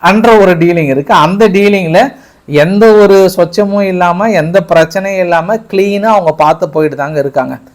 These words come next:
இது ஒரு வெளிப்படையான ஒரு மோதல், அதாவது வெளி உலகத்துக்கான ஒரு மோதலா கூட நம்ம எடுத்துக்கலாம். இதை நம்ம, என்னால உறுதியாகவும் சொல்ல முடியும், ஏன்னா அதுக்கான நிகழ்வுகள் நம்ம நிறைய பார்த்திருக்கோம் இல்லையா? அதே போல சிரியா மீது நடத்தப்படுகிற தாக்குதலை இந்த டெலகிராஃப் போன்ற பத்திரிகைகள் எல்லாம் என்ன சொல்லியிருக்காங்கன்னா,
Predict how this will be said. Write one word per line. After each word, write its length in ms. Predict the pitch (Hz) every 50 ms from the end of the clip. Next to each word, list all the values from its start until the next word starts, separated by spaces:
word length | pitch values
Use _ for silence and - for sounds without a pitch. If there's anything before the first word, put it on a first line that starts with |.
| _ _ _
இது 180 | 254 269 311
ஒரு 180 | 302 277 240 202
வெளிப்படையான 640 | 190 196 220 262 262 269 240 226 202 196 190 202 196
ஒரு 180 | 185 175 165 151
மோதல், 360 | 151 147 147 139 131 - - _ _ _ _ _
அதாவது 320 | - 151 165 190 214 220 190
வெளி 320 | 175 185 214 233 240 233
உலகத்துக்கான 560 | 220 220 202 190 - 180 165 - 156 160 175
ஒரு 140 | 180 175 160
மோதலா 460 | 151 156 156 160 170 165 156 143 120
கூட 120 | 127 131 151
நம்ம 240 | 156 143 135 127
எடுத்துக்கலாம். 460 | 120 120 113 127 120 123 123 113 131 175
இதை 140 | 175 180
நம்ம, 200 | - 127 127 151
என்னால 300 | 139 147 147 156 160 165
உறுதியாகவும் 540 | 160 160 165 175 170 180 185 175 175 175 175
சொல்ல 220 | 170 - 143 131 127
முடியும், 380 | 120 123 123 127 120 127 147
ஏன்னா 40 | 196
அதுக்கான 540 | 240 262 220 196 170 190 170 165 156 139 - - _ _ _ _ _ _
நிகழ்வுகள் 460 | - 196 196 214 208 208 196 190 180
நம்ம 300 | 170 160 170 185 190 202
நிறைய 640 | 185 165 156 156 165 180 185 185 170 151 135 123 117 110 120 123 -
பார்த்திருக்கோம் 400 | - 143 139 - - 135 120 127
இல்லையா? 280 | 123 123 127 127 120 - - _ _ _ _ _
அதே 220 | - 156 180 208
போல 220 | 226 208 226 220 220 220
சிரியா 360 | 214 208 214 226 247 247 247 233
மீது 240 | 233 240 233 233
நடத்தப்படுகிற 640 | 226 220 202 196 190 214 190 185 180 180 175 175 165 165
தாக்குதலை 580 | 165 165 156 165 160 165 170 151 147 151 185 233 269 262 - _ _ _ _ _ _ 151
இந்த 260 | 160 151 151 170 165
டெலகிராஃப் 340 | 202 220 226 226 226 220 -
போன்ற 280 | 208 208 185 190 180
பத்திரிகைகள் 580 | - 180 175 - 190 185 170 175 170 160 160 160
எல்லாம் 360 | 180 208 220 190 175 175 170
என்ன 140 | 156 165 175
சொல்லியிருக்காங்கன்னா, 800 | 165 175 165 151 151 143 135 139 127 127 127 131 165 214 285 294